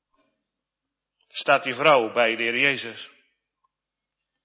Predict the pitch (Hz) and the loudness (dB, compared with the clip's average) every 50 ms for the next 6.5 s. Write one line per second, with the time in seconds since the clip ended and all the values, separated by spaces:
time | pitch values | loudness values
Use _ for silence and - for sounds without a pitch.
0 | _ _ _ - - - 147 143 156 147 143 135 139 147 147 143 139 131 123 117 | _ _ _ -10 -8 -4 2 4 6 6 6 6 4 0 0 -2 -2 -4 -6 -6
1 | - 143 127 139 147 143 139 - 135 131 127 - 147 135 120 - 113 - - 175 | -6 -4 0 2 2 2 2 -2 -4 -6 -4 -4 -4 -6 -6 -6 -6 -4 -2 0
2 | 170 151 117 - - - - - _ _ _ _ _ _ _ _ _ _ _ _ | 0 -2 -4 -8 -10 -12 -16 -20 _ _ _ _ _ _ _ _ _ _ _ _
3 | _ _ _ _ _ _ _ _ _ _ _ _ _ _ _ _ _ _ _ _ | _ _ _ _ _ _ _ _ _ _ _ _ _ _ _ _ _ _ _ _
4 | _ _ _ _ _ _ _ _ _ _ - 135 127 - 135 127 135 131 - 139 | _ _ _ _ _ _ _ _ _ _ -14 -10 -10 -6 -2 -2 -2 -2 -2 -4
5 | - 139 127 120 165 175 165 120 131 120 127 127 - 135 143 147 131 131 139 135 | -4 -4 -4 -2 0 -2 -2 0 -2 -2 -2 -2 -4 -4 -4 -4 -4 -4 -8 -6
6 | 127 156 165 175 170 147 135 - - | 0 2 2 2 0 -2 -8 -16 -18